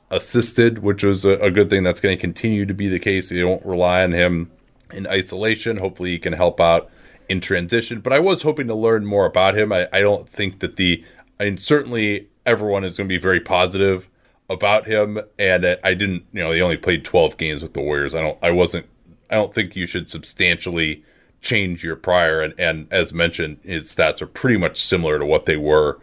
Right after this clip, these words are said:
in Minnesota. So you gotta hope he can get better defensively. Maybe he does. I think they're better, th-, though. I, I'll tell you this, like, even though Russell is clearly a better player and a better asset than Wiggins overall,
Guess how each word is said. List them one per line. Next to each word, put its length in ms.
in 120
Minnesota. 460
So 140
you 80
gotta 180
hope 220
he 80
can 120
get 160
better 200
defensively. 480
Maybe 320
he 60
does. 300
I 120
think 240
they're 160
better, 340
th-, 220
though. 420
I, 160
I'll 140
tell 140
you 120
this, 260
like, 260
even 240
though 100
Russell 420
is 300
clearly 420
a 80
better 220
player 380
and 80
a 40
better 220
asset 480
than 180
Wiggins 520
overall, 680